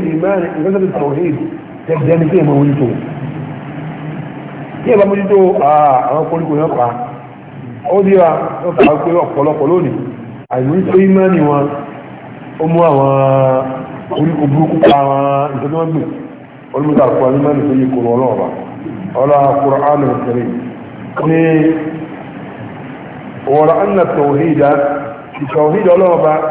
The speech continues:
ìmọ̀lẹ́ ọlọ́ọ̀bà لا يتم، kò lè tẹ́ إلا بكفر بما سوى الله. Kí ẹ ha gbogbo, kí ẹ yà kẹsì bí pẹ̀lú gbogbo tó jẹ́ sọ lẹ́yìn ọlọ́ọ̀bà. والإيمان بالله وحده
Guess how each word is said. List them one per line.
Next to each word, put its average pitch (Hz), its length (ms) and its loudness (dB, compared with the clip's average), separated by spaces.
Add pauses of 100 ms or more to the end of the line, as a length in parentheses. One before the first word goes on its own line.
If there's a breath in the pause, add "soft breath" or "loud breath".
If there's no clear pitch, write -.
ìmọ̀lẹ́ 190 260 0
ọlọ́ọ̀bà 180 260 2 (120)
لا 165 220 2
يتم، 170 380 2 (200)
kò 135 160 -6
lè 135 100 -2
tẹ́ - 240 -4
إلا 185 260 2
بكفر 156 500 -4 (720)
بما 156 320 0
سوى 165 300 4
الله. 147 360 2 (680)
Kí 190 180 -4
ẹ 175 80 2
ha 143 180 -2
gbogbo, 151 480 -2
kí 156 140 -2
ẹ 170 100 2
yà 156 100 0
kẹsì 143 280 -6
bí 156 120 -4
pẹ̀lú 151 200 0
gbogbo 147 240 0
tó 165 120 -2
jẹ́ 175 140 0
sọ 151 120 -2
lẹ́yìn 160 200 2
ọlọ́ọ̀bà. 127 300 2 (760)
والإيمان 156 840 4
بالله 165 520 4 (120)
وحده 165 420 4